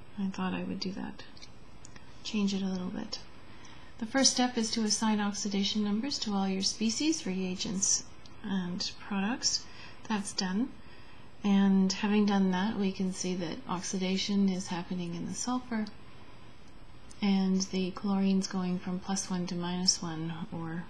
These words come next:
else being reduced. Um, the oxidizing agent is chlorine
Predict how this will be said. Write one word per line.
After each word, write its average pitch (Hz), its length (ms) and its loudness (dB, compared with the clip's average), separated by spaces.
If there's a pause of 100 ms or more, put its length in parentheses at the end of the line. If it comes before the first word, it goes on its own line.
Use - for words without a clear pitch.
(140)
else - 260 -4
being 170 480 -6
reduced. 175 600 0 (1400)
Um, 180 500 -2 (760)
the 196 120 2
oxidizing 180 1000 0 (100)
agent 185 600 4 (1300)
is 180 520 0 (1120)
chlorine 185 720 0